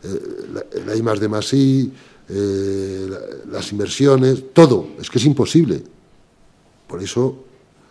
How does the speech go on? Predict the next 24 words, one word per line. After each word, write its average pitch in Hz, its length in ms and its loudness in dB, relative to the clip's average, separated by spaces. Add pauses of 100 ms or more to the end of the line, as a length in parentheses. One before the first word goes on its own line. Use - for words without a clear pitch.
(360)
tiene 120 180 4
que 107 100 -4
ser 127 260 2
un 110 160 -4
equilibrio, 120 600 0 (680)
un 110 100 -2
asunto 120 360 0
de 107 60 2
vasos 123 280 0
comunicantes. 95 760 -6
No 117 420 0 (120)
se - 160 -8
puede 131 300 2
incrementar 98 640 -2
todo, 107 320 -4 (280)
porque 104 320 -2
las 104 160 0
necesidades 107 580 0
son 143 300 0
ilime-, 101 380 -6 (100)
ilimitadas. 104 680 -6 (300)
Y 131 60 0
un 151 100 4
gobierno 139 600 8